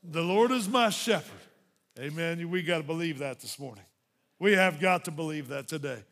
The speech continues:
"The Lord is my shepherd. Because of that, I will not want. He makes me," and I love this part.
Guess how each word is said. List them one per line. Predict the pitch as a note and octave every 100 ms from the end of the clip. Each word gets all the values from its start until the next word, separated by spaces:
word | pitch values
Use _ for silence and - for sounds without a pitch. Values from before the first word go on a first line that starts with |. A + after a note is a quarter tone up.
| _ _ _
"The | F#3
Lord | F#3+ G3+ B3+ C4
is | B3+
my | F#3+ A#3+ G#3+
shepherd. | - A3 G3+ F#3 E3+ C3+ _ _ _
Because | E3 - A#3+ A#3
of | F#3+ E3+
that, | E3+ D#3 E3 - _ _
I | - F3+ A3+
will | A3 G#3+ G#3+
not | G3+ G#3 G#3+
want. | F#3+ E3+ D3 B2 - - _ _ _ _ _ _ _ _
He | - G#3+
makes | G#3 B3 D4 - -
me," | D4+ C4+
and | A#3+
I | G3 G3+
love | G3 G#3 G3
this | G#3+ G#3
part. | - F3+ C#3+ C3